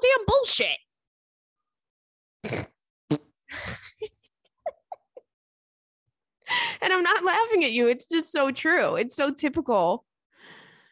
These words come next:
It's so relatable. But the way people, the way people treat you is the way people feel about you. So you already have the answer right there. You're saying you, he doesn't treat you the way you want him to.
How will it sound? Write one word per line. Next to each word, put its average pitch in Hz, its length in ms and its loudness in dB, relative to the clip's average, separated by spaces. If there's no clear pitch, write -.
It's 240 220 0
so 277 180 0
relatable. 208 760 0
But 285 280 2
the 226 140 -2
way 294 160 2
people, 349 560 0
the 233 220 -2
way 285 160 -2
people 339 220 0
treat 277 260 -2
you 240 140 0
is 220 100 -2
the 220 80 2
way 208 140 2
people 202 260 -4
feel 185 240 0
about 165 260 -2
you. 131 280 -8
So 240 520 0
you 254 200 -2
already 359 220 0
have 247 200 -2
the 160 140 0
answer 196 260 -2
right 185 240 0
there. 175 280 2
You're 185 180 0
saying 247 320 -2
you, 254 140 -2
he - 180 -2
doesn't 226 380 0
treat 214 220 -2
you 214 100 0
the 208 100 0
way 190 160 2
you 196 140 -2
want 175 260 0
him 180 160 -2
to. 165 480 0